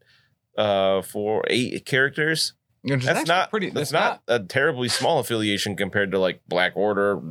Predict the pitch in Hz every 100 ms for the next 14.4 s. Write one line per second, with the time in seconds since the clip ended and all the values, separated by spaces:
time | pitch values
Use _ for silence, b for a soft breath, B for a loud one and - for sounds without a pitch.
0 | - - - 107 98 95 98 95 87 76
1 | 78 101 101 101 98 92 - _ _ _
2 | _ _ _ _ _ - 117 170 - _
3 | _ _ _ _ - - 107 101 90 _
4 | _ 120 127 127 139 - - 185 170 131
5 | 107 101 104 98 87 101 95 87 - 95
6 | 107 131 202 120 - 95 87 82 120 -
7 | 113 98 - 101 95 92 92 90 b b
8 | b - 151 156 131 123 139 151 135 131
9 | - 131 131 131 131 127 123 120 110 120
10 | 131 135 - _ _ _ _ 104 101 123
11 | - 123 101 107 113 117 127 127 - 170
12 | 160 _ - 214 202 135 95 95 - -
13 | - 180 196 185 254 294 135 127 135 220
14 | 110 58 104